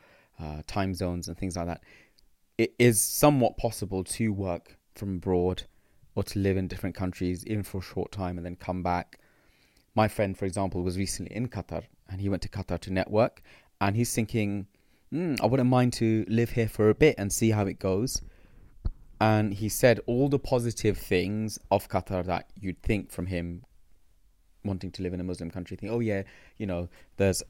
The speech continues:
free buses." I think he said free transport, uh, over there. Um, the people are very friendly. Uh, you know, lots of opportunity for tech. Um, he found, you know, it's a startup,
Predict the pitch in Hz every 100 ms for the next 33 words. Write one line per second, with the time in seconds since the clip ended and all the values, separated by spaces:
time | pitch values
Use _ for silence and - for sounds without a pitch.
0 | - - 107 104 92 98 95 101 98 98
1 | 92 - - - 107 101 - 90 - 95
2 | - 92 - 92 92 - - - _ -
3 | 85 90 90 95 95 90 - - _ _
4 | - 95 90 90 87 87 - _ _ _
5 | _ - 107 104 92 92 90 127 123 120
6 | 120 117 - _ _ _ _ _ _ _
7 | _ - - - - _ 117 87 71 -
8 | 107 113 - - 101 95 107 - 123 110
9 | 113 110 - 87 - - 107 - - -
10 | _ _ _ - - - _ 90 85 85
11 | 101 101 - 92 92 92 87 - 95 -
12 | 95 - 90 -